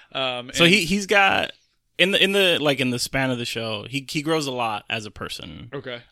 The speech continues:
Speaker 2: Um, I don't know if it's, it's necessarily a good or a bad thing. Like, it's, it's one of those, 'cause Rick is an interesting character in that he's not, he's not, like, a,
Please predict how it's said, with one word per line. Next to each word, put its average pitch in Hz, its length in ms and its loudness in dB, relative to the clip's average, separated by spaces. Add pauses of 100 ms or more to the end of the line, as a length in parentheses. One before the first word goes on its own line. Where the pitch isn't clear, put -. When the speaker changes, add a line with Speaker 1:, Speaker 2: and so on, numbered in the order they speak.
Speaker 2:
Um, 117 520 2
I 131 60 2
don't 143 100 4
know - 20 4
if 120 100 -4
it's, - 240 -10
it's 113 140 -10
necessarily 110 380 -6
a - 20 -12
good 120 200 -2
or 113 100 0
a 104 40 -6
bad 131 300 -2
thing. 147 360 -2
Like, 120 280 -6 (600)
it's, - 220 -6
it's 147 120 -2
one 170 120 2
of 190 60 2
those, 180 180 -2
'cause 170 240 -8
Rick 208 200 2
is 214 100 -4
an 202 60 -8
interesting 185 320 -6
character 165 340 -4
in 135 120 -4
that 120 140 -10
he's 123 220 -14
not, 120 540 -10 (580)
he's 143 200 -14
not, 156 220 2
like, 147 140 -4
a, 110 100 -4